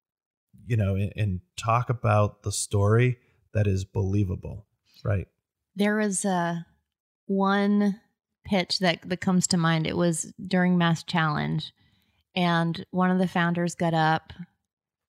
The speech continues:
Speaker 2: and you and I were sitting pretty close to the front, and she was nailing it. She was just confident. She was delivering it really well. I mean, you could tell it was rehearsed and,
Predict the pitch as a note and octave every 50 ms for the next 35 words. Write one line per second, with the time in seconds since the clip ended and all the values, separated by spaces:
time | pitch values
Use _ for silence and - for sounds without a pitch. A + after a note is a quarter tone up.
0 | _ - F3 E3+ E3 E3 E3 F3+ A3 B3 A#3 A3+ G#3 G3 F#3 F3+ E3+ D#3+ - -
1 | - E3+ E3 E3 E3 D#3+ - - G#3+ G#3+ G3+ - - F3 E3 D3+ - - D#3 D#3+
2 | C#3+ - - D2 C#2+ - - - _ - _ _ _ _ _ _ _ - _ _
3 | _ _ - F#3+ F3+ E3+ E3+ E3 - - - - A3 A3 A3+ A#3 A#3+ A#3+ A#3+ A#3+
4 | A#3+ B3 - _ _ _ _ _ _ _ _ _ - G3+ F3+ F3+ D#3+ D#3+ F3+ E3+
5 | D#3+ D#3+ E3 E3 E3 E3 E3 E3 E3 F#3 - _ - - - - A#3 A#3 A3+ A3
6 | G#3 G3 - - G#3 G3 F#3 F3+ - - - _ _ _ _ _ - - - A#3
7 | A3+ A3 G#3+ G3+ - G#3+ G3+ G#3 G3+ G3+ G3 G3+ - _ _ - - - - G3+
8 | F3+ E3+ F3+ E3+ - - - - _ _ _ _ _ _ _ _ _ _ _ _
9 | _ - - - - - - - G#3 - A#3+ A#3+ A#3+ A3 A3+ G#3+ G#3 F#3+ G3 A3
10 | A3+ A3 G#3+ G3 F#3 G#3 G3 G3 G3 F#3+ F#3 F3+ F3+ - F3+ - - - - A3+
11 | A#3 G#3 G3+ G3 - - E3 D3+ - F#3 F3+ F#3 F#3+ E3+ - - - - - F3
12 | E3+ E3 D#3